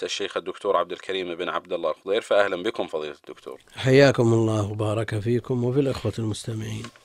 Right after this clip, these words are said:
Speaker 1: لا زلنا في حديث أبي هريرة رضي الله عنه في باب كتابة العلم. توقفنا، آه، عند، آه، لفظة: "ألا وإنها ساعتي هذه حرام".
Speaker 2: الحمد لله رب العالمين، وصلى الله وسلم وبارك على عبده ورسوله نبينا محمد وعلى آله وصحبه أجمعين.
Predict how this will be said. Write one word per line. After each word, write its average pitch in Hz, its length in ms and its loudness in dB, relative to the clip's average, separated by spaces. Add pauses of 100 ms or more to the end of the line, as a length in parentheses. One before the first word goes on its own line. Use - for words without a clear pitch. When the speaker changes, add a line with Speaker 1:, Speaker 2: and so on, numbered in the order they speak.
(300)
Speaker 1:
لا 196 100 0
زلنا 190 240 2
في 151 100 -2
حديث 135 320 -2
أبي 113 200 2
هريرة 113 420 8
رضي 87 240 0
الله 87 280 2
عنه 95 140 0
في 87 180 -12
باب 87 200 -2
كتابة 85 540 -4
العلم. 95 340 -2 (500)
توقفنا، 147 720 2
آه، 98 280 2
عند، 104 240 -4
آه، 80 680 0
لفظة: 104 400 2 (160)
"ألا 117 260 6
وإنها 107 840 2 (160)
ساعتي 92 840 4
هذه 107 420 -2
حرام". - 340 -14 (1300)
Speaker 2:
الحمد 147 280 10
لله 127 260 10
رب 110 180 2
العالمين، 113 500 4
وصلى 113 320 2
الله 104 320 4
وسلم 104 480 0
وبارك 107 540 -2
على 113 220 -4
عبده 113 500 -2
ورسوله 110 580 0
نبينا 110 440 4
محمد 110 540 0
وعلى 113 500 -6
آله 107 280 -4
وصحبه 113 520 -8
أجمعين. 117 460 -10